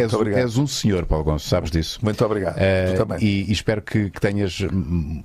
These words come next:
Speaker 2: muitos mais anos de carreira, eh, e que continues a brindar com a tua boa exposição, o teu humor tão característico e com toda a tua criatividade e que, e que estejamos aqui em breve para falarmos das
Speaker 1: Muito
Speaker 2: outras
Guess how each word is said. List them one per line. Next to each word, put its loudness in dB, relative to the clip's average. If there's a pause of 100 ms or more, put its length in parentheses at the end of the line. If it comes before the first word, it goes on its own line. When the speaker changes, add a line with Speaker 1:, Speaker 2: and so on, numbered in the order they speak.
Speaker 2:
muitos 2
mais 2
anos 0
de -12
carreira, 0
eh, 2
e -6
que -10
continues 2
a 2
brindar 2
com -2
a -8
tua 0 (100)
boa 2
exposição, 0
o -4
teu 2
humor 2
tão 0
característico -2
e -2
com -2
toda 0
a -2
tua -4
criatividade 0 (440)
e -2
que, 0 (420)
e -2
que -4
estejamos -2
aqui -2 (140)
em 0
breve 0 (120)
para 0
falarmos -2
das -2
Speaker 1:
Muito 0 (100)
Speaker 2:
outras 2